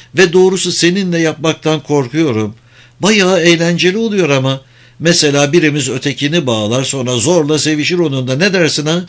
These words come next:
Şimdi ben seni bağlasam ve seninle aşk yapsam, sen tamamen çaresiz haldeyken, gerçekten çok eğlenceli olur."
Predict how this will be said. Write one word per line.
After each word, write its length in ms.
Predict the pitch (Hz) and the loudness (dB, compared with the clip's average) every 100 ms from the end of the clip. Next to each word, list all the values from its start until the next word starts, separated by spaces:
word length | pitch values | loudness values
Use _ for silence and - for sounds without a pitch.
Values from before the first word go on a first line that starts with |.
| - - | -12 -4
Şimdi 340 | - 233 190 | -2 0 0
ben 140 | 202 | 0
seni 320 | 202 170 185 147 | 0 0 0 0
bağlasam 580 | 139 131 123 160 143 | 0 0 0 0 0
ve 80 | 147 | 0
seninle 400 | - 165 160 156 | 0 0 0 -2
aşk 280 | 143 151 - | -2 -2 -2
yapsam, 500 | 117 107 - 101 98 - _ | -4 -4 -4 -6 -6 -14 _
sen 260 | - 190 190 | -2 0 2
tamamen 520 | 165 175 208 185 175 | 0 2 2 2 0
çaresiz 680 | - 156 160 160 151 196 135 | 0 2 2 2 0 0 0
haldeyken, 680 | 151 127 139 139 143 147 143 - _ _ - | -2 0 -2 0 -2 -2 -8 -20 _ _ -4
gerçekten 560 | 139 156 175 175 185 | -2 0 -2 0 -4
çok 200 | 175 208 | -2 0
eğlenceli 500 | 226 196 170 147 156 | 0 0 0 0 -2
olur." 380 | 143 143 151 | -2 -2 -4